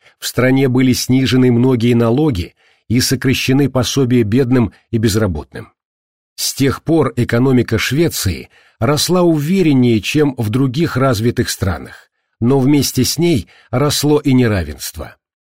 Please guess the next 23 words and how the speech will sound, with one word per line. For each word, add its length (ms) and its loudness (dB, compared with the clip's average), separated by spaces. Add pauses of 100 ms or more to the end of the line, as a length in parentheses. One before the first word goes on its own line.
(340)
Сейчас 680 -2
миллиардеры 840 2 (280)
контролируют 800 2
имущество 640 0
на 140 2
сумму 580 0 (300)
в 160 -2
двадцать 520 -2
один 280 0
процент 580 0
от 180 0
В 140 0
В 160 2
П, 320 -8 (460)
а 120 2
в 60 -2
две 200 2
тысячи 360 -2
десятом 540 0
году 400 -6 (240)
эта 260 0
доля 300 2
составляла 680 0